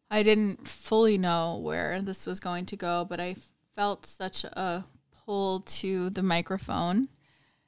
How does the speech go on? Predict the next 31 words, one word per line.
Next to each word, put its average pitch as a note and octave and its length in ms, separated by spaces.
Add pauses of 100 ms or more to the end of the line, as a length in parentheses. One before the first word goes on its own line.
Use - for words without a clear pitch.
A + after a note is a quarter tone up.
(320)
I G3 100
was G3+ 180
like, G3+ 180
"Ugh, A3 320
am F#3 160
I F3 80
gonna F3+ 240
set - 240
it G3 100
up? F3 240
Ugh, F#3 320 (120)
blah, F#3 180
blah, G#2 140
blah, G3 200
blah, - 120
blah." F#3 300
And F#3+ 140
then E3+ 280
my D#3 180
microphone G3 400
wasn't E3+ 220
working D#3 260
and D3 100
all G#3+ 160
the F#3 80
things, E3 320
and D#3 120
it - 20
was F3+ 80
staticky, G#3+ 560
and F#3 220